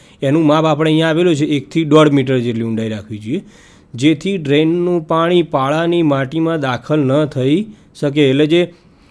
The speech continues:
ડ્રેનનું પાણી હોય સીધું એ ગટરની અંદર નિકાલ થઈ નીકળી જાય અને જે ડ્રે-, જે રસ્તો હોય એને નુકસાન પહોંચાડતું નથી.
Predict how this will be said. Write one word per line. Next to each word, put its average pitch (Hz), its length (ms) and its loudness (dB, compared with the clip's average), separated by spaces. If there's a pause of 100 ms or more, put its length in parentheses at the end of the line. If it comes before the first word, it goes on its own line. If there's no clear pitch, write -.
(140)
ડ્રેનનું 151 320 4
પાણી 165 320 2
હોય 196 100 6
સીધું 156 400 4
એ 175 160 0
ગટરની 175 500 2
અંદર 175 200 2
નિકાલ 160 420 2
થઈ 147 180 2
નીકળી 175 380 2
જાય 151 140 4
અને 151 200 2
જે 156 200 0
ડ્રે-, 135 400 -4
જે 139 180 0
રસ્તો 147 340 -2
હોય 175 140 4
એને 165 120 0
નુકસાન 151 400 -2
પહોંચાડતું 143 480 -2
નથી. 117 280 -2